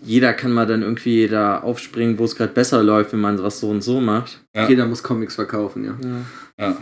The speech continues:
Speaker 2: Aber
Speaker 1: Ja, das,
Speaker 2: es
Speaker 1: das fand ich bei der Serie halt einfach ein bisschen komisch.
Speaker 2: Ja, also, äh, das, ich fand halt Cable und Deadpool ganz witzig, weil es halt so ein bisschen,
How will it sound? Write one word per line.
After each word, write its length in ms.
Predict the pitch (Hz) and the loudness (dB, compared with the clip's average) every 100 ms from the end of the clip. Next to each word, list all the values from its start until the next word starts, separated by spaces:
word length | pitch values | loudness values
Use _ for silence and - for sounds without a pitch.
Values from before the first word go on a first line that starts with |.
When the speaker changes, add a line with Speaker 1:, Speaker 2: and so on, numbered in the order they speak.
| - _ - - - - | -12 _ -20 -20 -20 -2
Speaker 2:
Aber 120 | 113 | 4
Speaker 1:
Ja, 60 | 123 | 4
das, 160 | 113 | 4
Speaker 2:
es 260 | - 269 123 | -2 -8 -8
Speaker 1:
das 160 | 127 - | -10 0
fand 200 | 135 123 | 2 2
ich 80 | |
bei 100 | 120 | 2
der 120 | 104 104 | 0 2
Serie 200 | 104 98 | 2 0
halt 80 | 90 | -2
einfach 180 | 101 | -6
ein 80 | 101 | -6
bisschen 240 | 98 - 82 | -8 -10 -16
komisch. 340 | - 117 113 - | -16 -20 -14 -2
Speaker 2:
Ja, 260 | 110 107 107 | 2 2 0
also, 260 | - 113 127 135 | 0 6 6 6
äh, 160 | 113 131 139 | 0 -6 -2
das, 220 | 139 127 - - | 0 -2 -8 -8
ich 80 | 269 - - 170 127 113 - | -8 -8 -14 -12 -12 -12 -16
fand 300 | - 131 143 | 2 4 4
halt 180 | 131 123 | 4 0
Cable 320 | - 139 131 | 4 6 6
und 140 | 123 117 | 4 4
Deadpool 480 | 127 131 127 120 110 - - | 2 4 4 4 0 -14 -6
ganz 280 | 117 117 110 | -2 -2 -2
witzig, 340 | 120 - - | -4 -4 -4
weil 120 | 107 | -4
es 120 | 104 117 | -2 -4
halt 120 | 101 | -4
so 60 | |
ein 80 | 110 | -6
bisschen, 440 | 107 101 107 107 | -6 -4 -6 -6